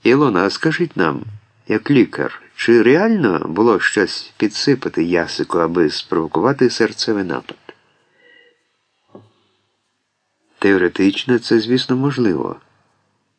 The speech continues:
Дівчата, мені здається, ви шукаєте гроші, яких просто не існувало".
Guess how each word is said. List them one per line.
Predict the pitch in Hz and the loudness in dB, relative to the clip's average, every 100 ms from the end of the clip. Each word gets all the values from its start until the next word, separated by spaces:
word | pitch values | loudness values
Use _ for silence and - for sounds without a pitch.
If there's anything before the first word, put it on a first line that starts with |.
| _ _ _ - | _ _ _ -4
Дівчата, | 85 73 95 107 117 107 | -2 0 0 0 0 0
мені | 95 92 95 | 0 -2 -2
здається, | 82 87 92 - 87 87 - _ _ _ _ _ _ _ _ _ _ _ | 2 2 2 2 0 0 -8 _ _ _ _ _ _ _ _ _ _ _
ви | 76 | -6
шукаєте | 85 82 95 95 95 | -4 0 0 2 0
гроші, | 95 135 131 - 123 - | 2 2 2 2 2 0
яких | 101 - 110 - | -2 0 -2 0
просто | - 123 - 117 | -2 -2 0 0
не | 120 | 0
існувало". | 120 - 117 110 135 120 71 | -2 -2 -2 0 0 0 -4